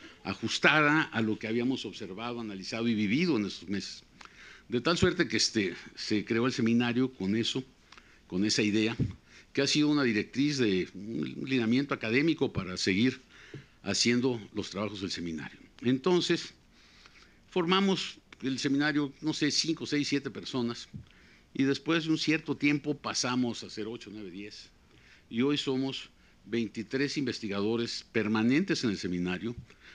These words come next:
La gran mayoría, casi todos, miembros del Sistema Nacional de Investigadores. De tal suerte que es un grupo realmente, este,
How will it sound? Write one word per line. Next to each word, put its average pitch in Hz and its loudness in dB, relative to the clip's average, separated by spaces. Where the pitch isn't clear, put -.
La 120 2
gran 151 4
mayoría, 139 2
casi 90 -10
todos, 135 -2
miembros 110 0
del 98 -2
Sistema 113 -2
Nacional 107 -2
de 110 -4
Investigadores. 113 -4
De 110 -2
tal 139 -2
suerte 139 0
que - -6
es 123 -2
un 117 -2
grupo 117 2
realmente, 113 2
este, 92 -4